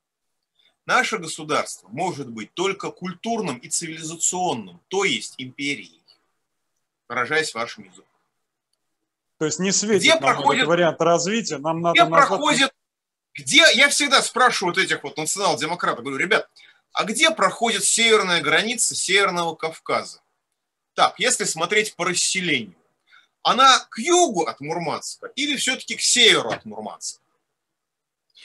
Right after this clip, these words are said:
Speaker 1: И люди ответить на этот вопрос не могут физически. Да?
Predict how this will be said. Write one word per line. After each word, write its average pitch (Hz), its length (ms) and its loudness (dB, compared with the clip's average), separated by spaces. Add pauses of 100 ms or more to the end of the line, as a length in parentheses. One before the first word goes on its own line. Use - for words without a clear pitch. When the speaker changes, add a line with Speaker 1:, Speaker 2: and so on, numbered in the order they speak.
(120)
Speaker 1:
И 196 100 -2
люди 302 260 4
ответить 262 440 0
на 240 60 0
этот 247 160 2
вопрос 240 380 0
не 226 160 -4
могут 247 420 -2 (1700)
физически. 175 500 -8 (800)
Да? 262 160 -16